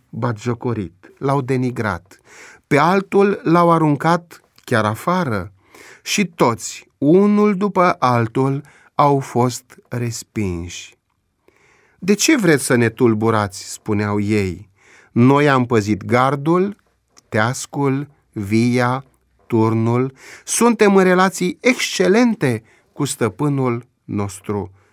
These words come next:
Voi, vedeți-vă de treaba voastră."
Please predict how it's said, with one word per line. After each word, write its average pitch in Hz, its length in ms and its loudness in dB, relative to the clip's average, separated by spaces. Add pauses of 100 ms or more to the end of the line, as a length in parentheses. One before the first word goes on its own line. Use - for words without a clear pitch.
Voi, 151 540 0 (220)
vedeți-vă 110 800 -6 (240)
de 120 280 -8
treaba 151 360 -6
voastră." 98 600 -8